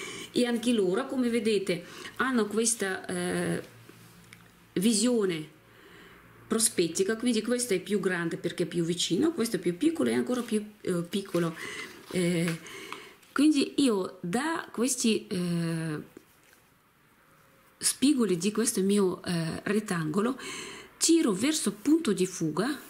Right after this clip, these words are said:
queste linee che saranno le guide per costruire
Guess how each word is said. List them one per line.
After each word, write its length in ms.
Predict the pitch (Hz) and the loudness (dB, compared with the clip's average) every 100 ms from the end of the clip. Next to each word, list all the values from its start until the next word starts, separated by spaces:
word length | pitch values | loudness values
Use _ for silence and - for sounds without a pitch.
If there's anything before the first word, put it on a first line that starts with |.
| - | -14
queste 400 | - 311 415 269 | -2 0 2 2
linee 520 | 214 180 165 202 302 - - - _ _ - - - - - - - - | 4 4 4 4 2 -2 -14 -20 _ _ -20 -20 -18 -18 -20 -20 -16 -2
che 120 | 370 | 0
saranno 420 | 262 240 262 254 | 2 0 2 2
le 200 | 220 240 | 2 0
guide 600 | 190 185 233 262 185 156 - | 0 4 4 4 2 -2 -4
per 220 | 226 220 | -4 -2
costruire 800 | 220 226 - 196 165 156 196 277 | 0 0 0 2 2 2 0 0